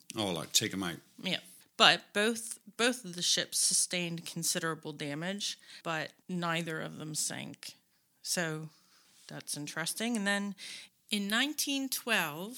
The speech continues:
Speaker 2: Violet was on the Titanic when it sank. She escaped when she was ordered by a ship's officer to board lifeboat number sixteen,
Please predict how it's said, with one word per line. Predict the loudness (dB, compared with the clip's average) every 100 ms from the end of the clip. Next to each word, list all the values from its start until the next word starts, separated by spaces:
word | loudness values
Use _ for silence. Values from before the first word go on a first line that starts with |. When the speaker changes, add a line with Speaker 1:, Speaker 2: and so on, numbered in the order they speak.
| -6
Speaker 2:
Violet | -2 0 -2
was | -6
on | -6 -6
the |
Titanic | -6 -4 -4 -4 -4 -2 -6 -8
when | -14 -14
it | -12
sank. | -10 -8 -8 -10 -14 _ _ -20 -20 -8
She | -2 0 0
escaped | 0 2 0 0
when | -6 -4
she | -2
was | -2 -6
ordered | -6 -4 -4 -6
by | -6 -4
a |
ship's | -2 -2 -4 -6
officer | -6 -4 -4 -4 -4 -8 -6
to | -8 -8
board | -10 -4 -2 -2 -4
lifeboat | -6 -6 -6 -8 -8 -10 -14
number | -8 -6 -2
sixteen, | -2 -2 -6 -6 -6 -8 -8 -10